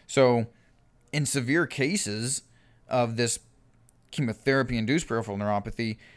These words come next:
it will actually change the cancer care plan. The doctors will have the option to change to a different medication or reducing the dosing. I've seen a few cases where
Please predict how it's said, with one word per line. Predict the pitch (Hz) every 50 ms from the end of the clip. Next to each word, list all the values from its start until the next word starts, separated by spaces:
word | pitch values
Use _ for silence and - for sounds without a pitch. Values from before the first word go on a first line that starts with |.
| - _ _ _ _ _ _ _ -
it | 147 139 135
will | 151 147 120
actually | 92 139 143 156 151 - 131 120 113 104
change | - - - - 147 143 151 190 196 170 143 117
the | 113 113 110
cancer | - 143 135 127 123 - 113
care | 101 - - 147 180 208
plan. | 202 - 101 60 57 82 - - - 85
The | 87 71
doctors | 87 67 76 82 - 117 117 123 123 131 120
will | 113 113 107
have | - 127 113 117 117 117 110 - - - _ - - - _ _ - - - - - _ -
the | 107 117 120 117
option | 117 120 - - 120 113
to | - - 123 113 110 - - - - - - -
change | - - 156 147 147 131 -
to | 127
a | 117
different | 117 117 - - - 92
medication | 95 - - - - 165 160 160 156 - 160 151 151 160 - - - _
or | - - 117 104 101 98 92 - - -
reducing | 85 104 104 98 104 143 143 123 135 123
the | 110 101
dosing. | 98 123 123 135 131 - 147 147 151 156 - - - - - - - _ _ _
I've | - 123 113 -
seen | - 143 139 123
a | 110
few | - - 165 180
cases | 165 - 165 160 160 165 151 135
where | 127 131 135 139 139 143 143 -